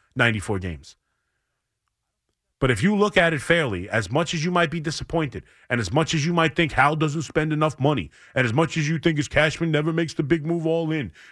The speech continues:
and Cashman made the trade for Juan Soto and then went back to sleep, the fact of the matter is, is they did add S-, S-, Stroman. I think their rotation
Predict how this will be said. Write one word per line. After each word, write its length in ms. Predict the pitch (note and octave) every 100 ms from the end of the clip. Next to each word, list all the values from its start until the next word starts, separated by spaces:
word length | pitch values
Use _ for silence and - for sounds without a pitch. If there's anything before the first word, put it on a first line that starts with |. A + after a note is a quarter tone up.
| C3
and 120 | B2
Cashman 480 | C#3+ D3 D#3+ D#3 C3 - -
made 220 | B2+ D#3
the 40 |
trade 300 | D#3+ F3+ F3
for 80 | C#3+
Juan 220 | D#3 E3
Soto 340 | D3 E3 E3+ E3
and 100 | C#3
then 120 | A2+
went 180 | C#3+ -
back 240 | D#3 D#3
to 80 | -
sleep, 400 | - F3+ E3 - - _ _ _ _ _ _ _ _ -
the 80 |
fact 260 | G#2+ E3 E3
of 80 | C#3+
the 60 |
matter 300 | C3+ D#3+ C#3
is, 180 | G#2+ G#2+
is 100 | G#2+
they 140 | G2 G2+
did 200 | B2 C#3
add 180 | D3+ D3
S-, 220 | - -
S-, 60 | B2+
Stroman. 640 | A#2+ - C#3+ B2 A#2 A#2 - _ _ -
I 80 | A#2
think 260 | - B2
their 140 | C3+ A#2+
rotation 680 | A#2 G#2 C#3 C3+ C#3+ C#3